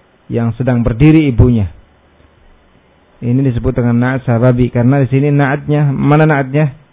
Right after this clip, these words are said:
Al-qa'imatu. Itu merofakan isim zahir, yaitu apa? Um. Dan na'at sababi telah disebutkan, itu tidak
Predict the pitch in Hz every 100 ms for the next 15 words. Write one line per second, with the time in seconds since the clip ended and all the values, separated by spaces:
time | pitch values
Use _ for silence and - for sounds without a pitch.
0 | _ _ _ _ _ _ _ _ _ _
1 | _ _ - - - - - 123 123 120
2 | 131 131 135 131 123 123 117 - - -
3 | - _ _ - 131 120 123 160 156 147
4 | 139 151 147 170 165 156 147 147 156 160
5 | 139 104 101 120 120 135 127 156 143 _
6 | _ _ _ _ - 147 117 92 - _
7 | _ _ _ _ _ _ _ _ _ _
8 | _ _ _ _ _ _ _ _ _ _
9 | _ _ - 117 127 165 165 - - -
10 | - 131 127 127 - 127 117 117 151 151
11 | 131 107 107 113 113 147 156 165 180 _
12 | _ _ _ _ _ _ _ _ _ _
13 | 120 120 117 143 147 - 139 117 117